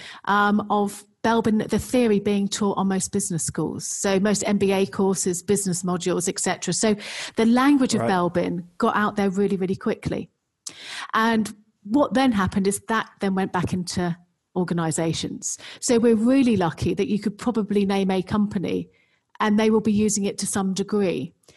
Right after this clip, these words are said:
Speaker 1: I will say some companies use it better than others. So some will just talk about it
Speaker 2: Yeah.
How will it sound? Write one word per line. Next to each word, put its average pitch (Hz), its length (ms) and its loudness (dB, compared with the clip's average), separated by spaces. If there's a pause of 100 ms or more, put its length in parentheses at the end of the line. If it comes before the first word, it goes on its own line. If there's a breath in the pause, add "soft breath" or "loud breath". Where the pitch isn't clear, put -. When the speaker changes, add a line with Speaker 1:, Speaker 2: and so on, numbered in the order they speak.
(640 soft breath)
Speaker 1:
I 240 140 4
will 277 120 6
say 262 160 2
some 240 240 2
companies 220 560 0
use 214 120 0
it - 100 -2
better - 220 -2
than 202 140 -2
others. 185 280 -2
So 202 120 0
some 214 200 0
will 196 100 2
just 190 200 -2
talk 240 260 0
about 160 400 -2
it 170 300 -6
Speaker 2:
Yeah. 123 220 -4